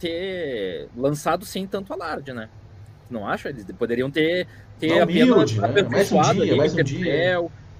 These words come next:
Speaker 1: co-, eh, coloca ali o lançamento, faz algum anúncio, mas não fazer todo esse auê, né? Porque não é uma coisa que vai mudar muito, assim,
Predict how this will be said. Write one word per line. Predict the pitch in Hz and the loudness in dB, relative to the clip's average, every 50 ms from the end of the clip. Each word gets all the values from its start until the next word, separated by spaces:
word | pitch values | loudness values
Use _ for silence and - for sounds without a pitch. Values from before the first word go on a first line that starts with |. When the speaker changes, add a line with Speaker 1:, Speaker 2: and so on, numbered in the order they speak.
| - - - - - - | -20 -20 -20 -20 -18 -14
Speaker 1:
co-, | - - - | -12 -8 -4
eh, | 117 110 110 107 104 101 - | -2 -2 -2 -2 -4 -6 -4
coloca | - 123 117 113 123 156 160 - 139 | -4 -4 -2 0 0 -2 -2 -4 -6
ali | 120 127 139 | -6 -4 -6
o | 139 | -6
lançamento, | 131 123 120 - 117 101 104 120 147 156 - - - | -6 -8 -8 -10 -10 -10 -8 -8 -10 -10 -10 -10 -6
faz | 131 123 143 147 | -4 -2 -2 -2
algum | 147 123 131 139 139 | -2 -4 -4 -6 -6
anúncio, | 127 117 110 107 123 160 190 185 - 127 - - - - - - - | -6 -8 -8 -8 -8 -8 -10 -10 -12 -14 -14 -16 -18 -20 -20 -14 -8
mas | 123 123 120 | -6 -6 -4
não | 117 123 151 180 | -4 -4 -4 -4
fazer | 247 233 208 233 220 | -4 -4 -4 -4 -6
todo | - 214 208 226 | -6 -6 -6 -6
esse | 220 - 247 | -6 -6 -4
auê, | 220 214 202 190 190 | -4 -4 -4 -6 -8
né? | 175 123 123 - | -10 -12 -12 -14
Porque | - - 143 | -10 -6 -4
não | 127 139 | -2 0
é | 175 | 0
uma | 208 208 190 | 0 0 0
coisa | 190 190 185 185 | 0 -2 -2 -2
que | - 180 | -4 -4
vai | 190 196 | -4 -4
mudar | 190 190 180 175 180 180 180 185 185 180 - - - - - - - | -2 -2 -2 -2 -2 -2 -4 -4 -6 -8 -12 -14 -16 -16 -16 -14 -8
muito, | 147 143 143 143 147 113 | -6 -4 -4 -4 -6 -10
assim, | - - | -14 -14